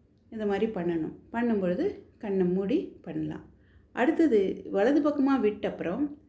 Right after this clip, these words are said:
இடது க-, பக்கத்தை மூடிக்கிட்டு வலது பக்கமா நாலு எண்ணிக்கையில மூச்சை உள்ளார இழுக்கணும், பதினாறுல நிறுத்தணும்,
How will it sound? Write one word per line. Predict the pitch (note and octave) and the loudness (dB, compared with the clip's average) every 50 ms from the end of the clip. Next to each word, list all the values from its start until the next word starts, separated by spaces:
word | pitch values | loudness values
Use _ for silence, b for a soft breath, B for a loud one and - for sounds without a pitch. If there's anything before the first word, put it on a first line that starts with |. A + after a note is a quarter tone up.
| b b b b b b b _ - G3 G3 | b b b b b b b _ -4 0 4
இடது | G3+ A#3+ B3 C#4+ C#4+ C#4+ - | 6 6 6 6 2 0 0
க-, | A#3 A3 A3 G#3+ G#3+ G#3 - G#3+ | -2 0 0 0 -2 -2 -4 -6
பக்கத்தை | G#3 - - G#3+ G#3 - G3+ F#3+ F#3+ G3 | -6 -4 -4 -6 -4 -4 -4 -2 -2 0
மூடிக்கிட்டு | A3+ A#3+ A#3+ B3 A3+ - - G3+ A3 D4+ F4 C#4 | 0 0 0 -2 -4 -4 -4 -4 -4 -2 -2 -2
வலது | A#3+ A3+ C4 D4+ E4 D4+ C#4+ | 0 2 2 4 2 2 0
பக்கமா | A#3 - - G3 G3+ G#3+ A#3 A3 G3+ G3 | -2 -4 -4 -4 -4 -2 0 0 2 2
நாலு | F#3+ G3 A3 A3+ A3 G#3 G3 F#3 | 2 2 4 4 4 4 4 4
எண்ணிக்கையில | F#3+ F#3 F#3 F#3 F#3 F3 E3 E3+ F#3+ C4 G4 - - - | 2 0 0 -2 -2 -2 -2 -2 -2 -4 -6 -8 -8 -6
மூச்சை | G3+ G#3 G#3 G#3 - G3 F#3 | -4 -4 -2 -2 -2 -2 0
உள்ளார | F#3 F3+ F3+ E3+ E3+ E3+ | 0 0 2 2 2 2
இழுக்கணும், | F#3 A#3 A3+ - C#4 C#4+ E4 F#4+ - - - - - - - _ _ _ _ _ _ _ _ _ _ _ | 2 2 2 2 4 6 6 4 4 -2 -8 -14 -20 -20 -20 _ _ _ _ _ _ _ _ _ _ _
பதினாறுல | G3+ F#3+ G3 G#3+ G#3 G3 F#3+ F3+ F3 E3+ E3+ E3 E3 D#3+ E3 E3+ | -4 -2 0 2 4 4 4 4 2 0 0 0 0 0 0 0
நிறுத்தணும், | G3 A#3+ C#4 D4 C#4+ - C#4 C4 C#4 C#4+ D4 | 0 2 2 0 2 2 4 4 6 6 4